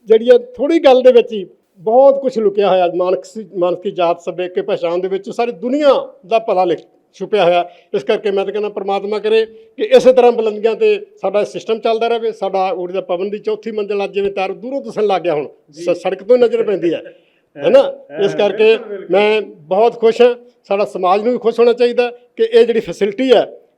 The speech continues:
Speaker 1: ਬਹੁਤ ਵੱਡੀ ਫੈਸਿਲਿਟੀ ਹੈ। ਜਿਸ ਤਰ੍ਹਾਂ ਸਾਰੇ ਸਾਡੇ ਕਹਿ
Speaker 2: ਬਿਲਕੁਲ।
Speaker 1: ਚੁੱਕੇ ਭਾਈ, ਸਾਡੇ ਸਰਦਾਰ ਆਪਣੇ ਪ੍ਰਧਾਨ ਜੀ ਵੀ ਕਹਿ ਚੁੱਕੇ ਆ ਕਿ ਮਿਨੀਮਮ ਚਾਰਜ ਦੇ ਉੱਤੇ ਲੋਕਾਂ ਨੂੰ ਬਹੁਤ ਵੱਡਾ ਫਾਇਦਾ ਮਿਲਣ ਜਾ ਰਿਹਾ। ਤੇ ਅਸੀਂ, ਅਹ, ਨਿਮਰਤਾ ਸਹਿਤ ਬੇਨਤੀ ਸਭ ਨੂੰ ਹੈ ਵੀ ਭਾਈ ਆਓ, ਅੱਜ ਦੇ ਦਿਨ ਵੀ, ਅੱਜ ਦਾ ਦਿਨ ਤਾਂ ਸਾਡੀ ਖੁਸ਼ੀ ਹੈ ਹੀ ਹੈ, ਪਰ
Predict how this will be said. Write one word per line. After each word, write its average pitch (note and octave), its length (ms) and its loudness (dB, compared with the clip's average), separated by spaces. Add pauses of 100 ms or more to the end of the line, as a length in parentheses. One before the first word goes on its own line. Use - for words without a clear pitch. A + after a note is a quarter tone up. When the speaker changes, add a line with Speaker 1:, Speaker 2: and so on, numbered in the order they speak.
Speaker 1:
ਬਹੁਤ A3 220 2
ਵੱਡੀ A3+ 180 0
ਫੈਸਿਲਿਟੀ G#3+ 380 -2
ਹੈ। A3+ 60 2
ਜਿਸ G#3 140 -8
ਤਰ੍ਹਾਂ G#3+ 160 -4
ਸਾਰੇ G3 220 -2
ਸਾਡੇ F#3+ 260 -6
ਕਹਿ - 0 -
Speaker 2:
ਬਿਲਕੁਲ। G3 320 -6
Speaker 1:
ਚੁੱਕੇ G3 200 -4
ਭਾਈ, F#3+ 200 -4
ਸਾਡੇ E3+ 180 -4
ਸਰਦਾਰ F3+ 280 -4 (340)
ਆਪਣੇ F3 280 -8
ਪ੍ਰਧਾਨ D#3+ 500 -8
ਜੀ A#3+ 80 -6
ਵੀ A#3+ 60 -8
ਕਹਿ A3 160 2
ਚੁੱਕੇ F#3+ 260 -4
ਆ F3+ 60 -2
ਕਿ F#3 120 -10
ਮਿਨੀਮਮ C#4 460 -2
ਚਾਰਜ G#3 340 0
ਦੇ G3+ 120 -2
ਉੱਤੇ G3+ 520 0
ਲੋਕਾਂ G3+ 300 2
ਨੂੰ F#3+ 100 2
ਬਹੁਤ G3 200 -2
ਵੱਡਾ F3+ 180 -4
ਫਾਇਦਾ F3 280 -4
ਮਿਲਣ F#3 220 -4
ਜਾ E3+ 180 0
ਰਿਹਾ। F#3+ 180 -2 (280)
ਤੇ G3 100 0
ਅਸੀਂ, G#3 260 -6
ਅਹ, - 560 -6
ਨਿਮਰਤਾ F#3+ 340 2
ਸਹਿਤ A3+ 200 -2
ਬੇਨਤੀ F#3+ 340 -4
ਸਭ A3+ 240 -2
ਨੂੰ A#3 180 0
ਹੈ G3 60 -6
ਵੀ - 320 -14
ਭਾਈ A3 280 2
ਆਓ, G#3 340 6 (100)
ਅੱਜ G#3+ 120 0
ਦੇ C4+ 100 6
ਦਿਨ A#3 220 6
ਵੀ, A3 260 -4 (300)
ਅੱਜ G3 80 -2
ਦਾ A#3+ 100 4
ਦਿਨ A#3 160 4
ਤਾਂ A#3+ 120 4
ਸਾਡੀ A3+ 240 -2
ਖੁਸ਼ੀ G3+ 360 -10
ਹੈ F3 160 -2
ਹੀ C#4 120 2
ਹੈ, G#3 180 6
ਪਰ A#3 220 -6